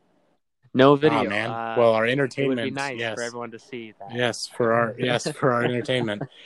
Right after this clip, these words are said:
Speaker 2: Well, that's okay. Still a good story.
Speaker 1: <laughs>
Speaker 2: Um, so, and then, so, as far as what has, has there been any sort of, um,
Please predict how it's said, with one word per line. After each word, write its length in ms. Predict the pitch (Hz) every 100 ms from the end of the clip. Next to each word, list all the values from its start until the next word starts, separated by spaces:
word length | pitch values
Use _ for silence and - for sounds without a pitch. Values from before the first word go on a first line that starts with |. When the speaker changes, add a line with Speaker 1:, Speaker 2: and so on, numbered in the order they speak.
| - -
Speaker 2:
Well, 320 | - 135 147 -
that's 200 | - 139
okay. 340 | 131 107 98 98 _ _ _ _ -
Still 220 | - 135
a 40 |
good 120 | 113
story. 320 | - 120 107 101 - _ _ - -
Speaker 1:
<laughs> 80 | 87 - -
Speaker 2:
Um, 920 | 262 120 117 113 110 107 107 104 101 _ _ - _ _ _ 302 _ _ _
so, 360 | - 175 170 -
and 140 | 156 160
then, 120 | 160
so, 460 | 151 - 165 151 135 _ _ _ _ _ _ _ _ -
as 200 | 139 -
far 340 | - 160 190
as 560 | 196 185 156 - - - _ _ _ _ _ _ _ _ _ _ _ _ _
what 260 | - 156 185
has, 280 | 202 156 -
has 200 | 139 135
there 120 | 175
been 500 | 160 156 165 165 160 -
any 260 | 139 156
sort 400 | 151 - 143 143
of, 340 | 139 135 127 -
um, 800 | 120 117 113 110 110 110 107